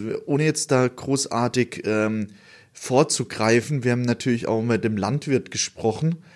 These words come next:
der, ähm, in Norddeutschland Dinkel anbaut.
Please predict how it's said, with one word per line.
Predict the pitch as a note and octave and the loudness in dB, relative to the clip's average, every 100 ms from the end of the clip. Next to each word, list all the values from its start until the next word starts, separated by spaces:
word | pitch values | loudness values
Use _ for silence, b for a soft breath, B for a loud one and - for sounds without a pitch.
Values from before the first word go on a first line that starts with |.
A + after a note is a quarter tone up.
| B B _ - | B B _ -2
der, | A#2 A2+ A2+ - | 0 2 0 -2
ähm, | G#2 G#2 G#2 G#2 G#2 - | -2 0 0 -2 -4 -6
in | A2+ | -4
Norddeutschland | A2+ A2+ B2+ B2 A2+ - B2+ B2 B2 - A#2+ | 0 0 4 2 2 -2 0 0 -4 -6 -2
Dinkel | A#2 A#2 A#2 | -2 0 -2
anbaut. | G#2 B2+ C3 C#3+ E3 E3+ | 0 0 4 6 6 2